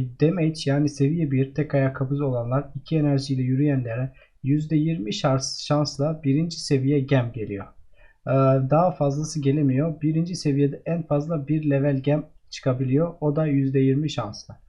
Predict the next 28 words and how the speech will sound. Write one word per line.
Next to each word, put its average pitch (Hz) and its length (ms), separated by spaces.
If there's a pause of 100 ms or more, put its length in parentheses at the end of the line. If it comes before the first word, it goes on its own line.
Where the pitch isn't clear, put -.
(360)
İkinci 175 360
seviyede 156 540
ise 143 460 (100)
yine 147 400 (720)
yüzde 156 440
altmış 156 360
sekiz, - 680 (460)
e, 135 200
şansla 160 800
seviye 147 720
bir - 340 (100)
gem 127 300
yani 131 420
değer 135 400
taş 135 400
düşüyor. 131 400 (480)
O 156 160
da 165 100
yüzde 151 280
altmış 143 340
sekiz 135 400
şansla 135 380
level 147 320
iki 143 240
ve 143 120
level 143 240
üç 156 220
düşüremiyor. 135 560